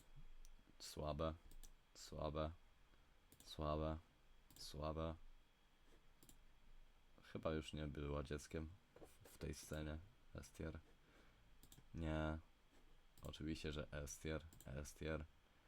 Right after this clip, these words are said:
S tier. Est-, mocne, wysoko,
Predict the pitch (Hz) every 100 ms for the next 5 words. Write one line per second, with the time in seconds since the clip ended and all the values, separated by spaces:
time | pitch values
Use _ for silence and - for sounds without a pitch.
0 | - - - - - - - - - -
1 | - - - - - - - - - -
2 | - - - 80 - 80 85 104 - -
3 | - - - - - - - - - 78
4 | - - - - - - - - - -
5 | - - 78 78 - 80 78 80 - -
6 | - 80 80 - 80 76 - 76 78